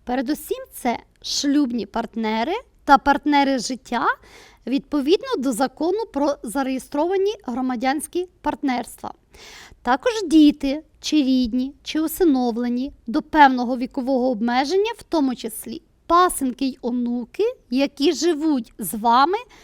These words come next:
в одному домогосподарстві або яких ви матеріально підтримуєте, або ж прийомні діти. Сімейне страхування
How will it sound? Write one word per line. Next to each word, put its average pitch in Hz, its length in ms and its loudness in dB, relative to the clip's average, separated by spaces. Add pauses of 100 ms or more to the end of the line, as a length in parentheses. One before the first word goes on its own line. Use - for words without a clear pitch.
(220)
в 233 80 -2
одному 302 460 4
домогосподарстві 247 1120 0 (200)
або 254 340 2
яких 277 560 -4
ви 247 280 -4 (100)
матеріально 247 720 -2
підтримуєте, 240 800 -8 (420)
або 269 260 4
ж - 160 -8
прийомні 254 640 -2 (240)
діти. 233 460 -12 (1700)
Сімейне 480 540 4
страхування 294 840 2